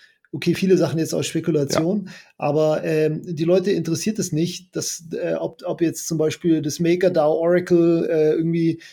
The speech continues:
Speaker 1: äh, theoretisch angreifbar ist, weil irgendwie es aus sieben Price-Feeds sich irgendwas zu-,
Speaker 2: Ja,
Speaker 1: zusammen
Speaker 2: klar, bis es,
Speaker 1: errechnet.
Speaker 2: bis es
Speaker 1: Bis es
Speaker 2: passiert.
Speaker 1: passiert,
Speaker 2: Vollkommen
Speaker 1: genau.
Speaker 2: richtig.
Speaker 1: Genau, bis
Speaker 2: Ja.
Speaker 1: es passiert. Und wenn was passiert, okay, dann können wir weiterreden.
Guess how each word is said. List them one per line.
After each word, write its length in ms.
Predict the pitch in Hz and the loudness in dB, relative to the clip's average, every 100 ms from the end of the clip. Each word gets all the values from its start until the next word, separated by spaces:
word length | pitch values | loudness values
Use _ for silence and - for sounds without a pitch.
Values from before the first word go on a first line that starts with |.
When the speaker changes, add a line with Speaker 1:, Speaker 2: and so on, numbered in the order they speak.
| - _ _ _ - | -20 _ _ _ -6
Speaker 1:
äh, 380 | 160 151 156 147 | -2 2 2 0
theoretisch 680 | - 185 175 185 185 180 - | 4 6 8 6 4 0 0
angreifbar 600 | 190 175 151 - 156 147 | 0 2 2 2 2 4
ist, 340 | 165 180 - | 2 2 0
weil 420 | 151 156 160 160 | 2 4 4 2
irgendwie 460 | 160 165 160 165 160 | 2 0 -2 0 0
es 180 | 151 - | -2 -2
aus 360 | 156 147 - | -4 -4 -6
sieben 260 | - 180 170 | -2 -2 -2
Price-Feeds 640 | - 147 170 - 180 180 | 0 0 0 0 0 0
sich 340 | - 143 - 165 | -4 -8 -8 -2
irgendwas 360 | 180 160 143 | 0 0 -2
zu-, 80 | - | -4
Speaker 2:
Ja, 520 | 165 - 160 147 - | -6 -6 -6 -6 -8
Speaker 1:
zusammen 280 | - 143 170 | -4 0 4
Speaker 2:
klar, 100 | 180 | 6
bis 160 | 170 214 | 6 4
es, 0 | |
Speaker 1:
errechnet. 200 | 196 - | 2 4
Speaker 2:
bis 100 | 123 | 4
es 160 | 120 123 | 4 2
Speaker 1:
Bis 0 | |
es 20 | |
Speaker 2:
passiert. 480 | 151 - - - - | 0 6 8 6 4
Speaker 1:
passiert, 340 | 240 240 185 | 2 4 4
Speaker 2:
Vollkommen 260 | 139 104 185 | 4 4 6
Speaker 1:
genau. 100 | 143 | 4
Speaker 2:
richtig. 320 | - 135 - | 2 -4 -2
Speaker 1:
Genau, 220 | 185 196 | 4 4
bis 200 | 147 208 | 6 4
Speaker 2:
Ja. 40 | 220 | 2
Speaker 1:
es 100 | - | -2
passiert. 400 | 220 220 233 - | 0 2 2 2
Und 320 | 156 143 151 | -4 -6 2
wenn 240 | 175 220 | 2 4
was 200 | 196 185 | 4 2
passiert, 420 | 156 - - 156 - | -2 -2 0 0 -2
okay, 240 | - 214 | 2 4
dann 200 | 160 165 | 4 2
können 160 | 190 185 | 2 2
wir 100 | 180 | 4
weiterreden. 580 | 185 165 135 127 127 | 2 2 2 0 -6